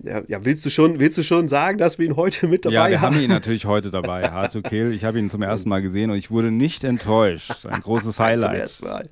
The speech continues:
Speaker 2: Ja.
Speaker 1: Schön, schön. Und hier natürlich auf brennendem Eis ein,
Speaker 2: Oh ja,
Speaker 1: äh,
Speaker 2: den habe
Speaker 1: ja,
Speaker 2: ich
Speaker 1: Moment,
Speaker 2: auch
Speaker 1: oh,
Speaker 2: sogar.
Speaker 1: oh,
Speaker 2: Den
Speaker 1: oh,
Speaker 2: habe ich
Speaker 1: oh.
Speaker 2: aber in der amerikanischen Fa-, Snapper-Case-Fassung
Speaker 1: Mm.
Speaker 2: on Deadly
Speaker 1: Ah,
Speaker 2: Ground.
Speaker 1: schön. Ja,
Speaker 2: Ja.
Speaker 1: mei-, meine waren original verschweißt vor, vor ein paar Wochen. Äh, das heißt, ja, nix Besonderes.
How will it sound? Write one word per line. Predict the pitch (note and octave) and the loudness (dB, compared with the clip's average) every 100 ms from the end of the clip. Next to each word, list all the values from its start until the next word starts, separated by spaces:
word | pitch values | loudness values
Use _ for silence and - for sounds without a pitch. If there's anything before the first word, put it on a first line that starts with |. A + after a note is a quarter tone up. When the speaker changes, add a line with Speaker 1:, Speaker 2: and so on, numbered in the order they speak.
| - | -18
Speaker 2:
Ja. | G#2 | -12
Speaker 1:
Schön, | G2+ C3 A#2+ G#2 A2+ | -4 0 0 -2 -10
schön. | - A2+ G#2+ - - - - - | -6 -6 -6 -12 -20 -20 -20 -8
Und | G2+ | -6
hier | A#2 | -2
natürlich | A2+ A2 G#2+ G2+ | -2 0 -2 -4
auf | F#2+ G2+ | -8 -8
brennendem | G2 F#2+ G2 F#2 | -6 -4 -4 -6
Eis | F#2 G2 G#2+ - | -10 -8 -8 -8
ein, | - F2+ | -14 -6
Speaker 2:
Oh | B2 | -2
ja, | G#2+ | -2
Speaker 1:
äh, | F#2+ | 0
Speaker 2:
den | C#3+ | 2
habe | F3+ F3+ | 2 0
Speaker 1:
ja, | |
Speaker 2:
ich | G#2+ | 0
Speaker 1:
Moment, | F3 E3+ | -2 0
Speaker 2:
auch | |
Speaker 1:
oh, | A#2+ | -2
Speaker 2:
sogar. | G2+ A2+ C3+ | 2 2 2
Speaker 1:
oh, | |
Speaker 2:
Den | G#2+ | 2
Speaker 1:
oh, | A#2 | 0
Speaker 2:
habe | |
ich | C3 | -2
Speaker 1:
oh. | A2+ | -2
Speaker 2:
aber | A#2 | 0
in | G#2+ | 0
der | G#2+ | -2
amerikanischen | G#2+ G#2+ - G#2 A#2 C#3 B2+ - A2 G#2+ | -2 -4 -6 -4 0 -2 -4 -4 -4 -4
Fa-, | - A2+ | -6 -8
Snapper-Case-Fassung | G#2 A#2 C3+ D#3+ A2 A2+ G2+ F#2+ G2 F#2 B2+ | -4 -4 0 2 2 0 -4 -2 -4 -2 -6
Speaker 1:
Mm. | A#2 | -4
Speaker 2:
on | G#2+ F#2+ | -4 -2
Deadly | G#2 B2+ B2+ G#2+ | -4 -4 -6 -2
Speaker 1:
Ah, | |
Speaker 2:
Ground. | G2 G2 G2+ | 0 0 0
Speaker 1:
schön. | A3 F#2+ - - _ _ - | -2 -4 -6 -18 _ _ -10
Ja, | F#2+ | -6
Speaker 2:
Ja. | |
Speaker 1:
mei-, | A2+ A2+ | -2 -2
meine | A2+ B2+ C3+ | -2 -2 0
waren | B2 | 2
original | A#2 A#2 A#2 A#2 | 2 2 0 -2
verschweißt | G#2+ - A2 C3 - | -4 -6 -6 -6 -6
vor, | G2 - - | -8 -8 -6
vor | G2+ | -6
ein | F#2+ | -4
paar | G#2 G#2 | -4 -2
Wochen. | G2 A#2 C3 - - - - | -2 -2 -6 -10 -20 -20 -14
Äh, | - G#2+ G#2 | -2 0 2
das | G#2 - | 0 0
heißt, | G#2 - G2+ | -2 0 -4
ja, | E2+ | -4
nix | F2 G#2+ - | -6 -10 -10
Besonderes. | G2+ F2 F#2 F2+ - | -10 -12 -10 -12 -10